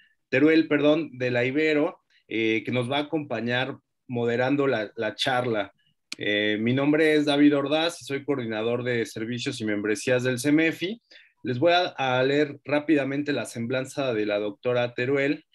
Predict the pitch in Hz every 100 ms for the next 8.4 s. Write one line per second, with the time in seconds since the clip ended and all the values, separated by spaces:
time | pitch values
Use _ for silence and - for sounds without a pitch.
0 | _ _ - 107 127 131 139 139 127 -
1 | - 120 120 120 147 147 135 120 117 120
2 | 139 139 135 117 113 107 - 107 131 135
3 | 120 110 110 110 117 - 110 107 - 127
4 | 131 123 120 135 143 147 - 147 151 120
5 | 117 117 135 143 - 147 151 120 98 -
6 | 127 131 117 101 101 107 117 123 123 101
7 | 101 98 92 - 113 120 120 95 90 113
8 | 113 120 123 127